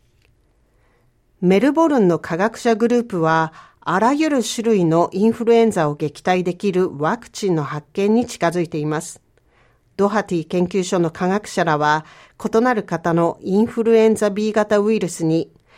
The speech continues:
九つの新たな類似点を発見しました。インフルエンザB型ウイルスは、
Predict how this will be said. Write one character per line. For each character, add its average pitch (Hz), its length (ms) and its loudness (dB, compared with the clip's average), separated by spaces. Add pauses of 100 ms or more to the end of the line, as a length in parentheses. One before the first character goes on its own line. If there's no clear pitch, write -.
(140)
九 285 400 0
つ - 140 -6
の 151 240 0
新 285 260 -2
た 196 140 -2
な 165 140 0
類 190 240 -2
似 - 100 -18
点 233 180 2
を 254 60 0
発 220 220 -8
見 151 120 -4
し - 140 -12
ま 151 80 -4
し - 80 -12
た。 - 200 -8 (920)
イ 214 120 2
ン 214 40 4
フ 208 120 -4
ル 208 100 2
エ 202 80 4
ン 202 60 4
ザ 175 160 0
B 190 180 -2
型 196 240 -2
ウ 196 160 2
イ 208 60 2
ル 185 80 -2
ス 165 160 -8
は、 156 300 0